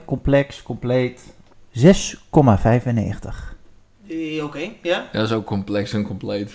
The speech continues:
Speaker 2: <laughs> Ja, ik kom heel complex cijfer.
Speaker 1: Precies.
Speaker 3: <laughs> Het is gewoon een zeven.
Speaker 2: Ja, maar toch niet.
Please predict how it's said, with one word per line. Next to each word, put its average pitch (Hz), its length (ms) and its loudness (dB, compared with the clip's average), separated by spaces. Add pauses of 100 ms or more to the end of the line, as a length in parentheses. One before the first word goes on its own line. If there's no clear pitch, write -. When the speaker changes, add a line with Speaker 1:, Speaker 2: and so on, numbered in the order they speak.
Speaker 2:
<laughs> - 180 -10
Ja, 165 120 2
ik - 280 4
kom 175 140 4
heel 202 160 8
complex 160 360 2
cijfer. 135 440 -6 (160)
Speaker 1:
Precies. 117 400 -2
Speaker 3:
<laughs> 135 80 2
Het - 100 -8
is 160 100 -6
gewoon 123 220 -4
een 104 100 -4
zeven. 101 400 -4 (280)
Speaker 2:
Ja, 151 140 -6
maar 147 160 -8
toch 147 220 -8
niet. 131 260 -14